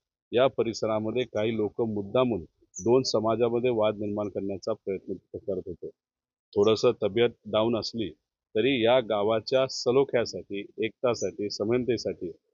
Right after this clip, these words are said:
राजूदादा हे चौकात जाऊन तिथं थांबले आणि त्यांच्यावर इतकं लोकांचं प्रेम आणि विश्वास होता सगळ्या समाजाचं की कधीही आजपर्यंत इथं चुकीची घटना, दंगल असेल, दोन जाती, अ, मधला वाद असेल, नाहीतर दोन समाजामधला वाद असेल,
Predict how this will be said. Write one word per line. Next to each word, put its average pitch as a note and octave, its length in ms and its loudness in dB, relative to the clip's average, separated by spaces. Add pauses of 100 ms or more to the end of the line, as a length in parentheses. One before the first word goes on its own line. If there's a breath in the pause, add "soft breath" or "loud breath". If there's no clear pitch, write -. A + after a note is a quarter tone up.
(240)
राजूदादा A2+ 760 2
हे A2 400 -2
चौकात A2 560 -2
जाऊन A2+ 180 0
तिथं A2 220 -4
थांबले G2 440 -4
आणि G#2+ 160 -8
त्यांच्यावर A2+ 400 0
इतकं D3+ 360 0
लोकांचं C3 460 0
प्रेम A#2+ 340 -4
आणि A2+ 140 -2
विश्वास G#2+ 340 -4
होता A2+ 180 -4
सगळ्या D3 300 2
समाजाचं G#2 600 -4 (420)
की B2 80 -6
कधीही C3 400 4
आजपर्यंत C3 580 2
इथं A2+ 340 -2 (500)
चुकीची B2+ 380 -2
घटना, A2+ 400 0
दंगल A2+ 440 2
असेल, B2 440 -2 (220)
दोन A2 240 -2
जाती, B2+ 440 0 (480)
अ, G#2+ 280 4
मधला A2 360 2
वाद A#2 320 4
असेल, A#2+ 320 -4
नाहीतर A#2 200 -4
दोन B2 220 -2
समाजामधला B2 640 0
वाद G#2 280 -2
असेल, F2+ 320 -8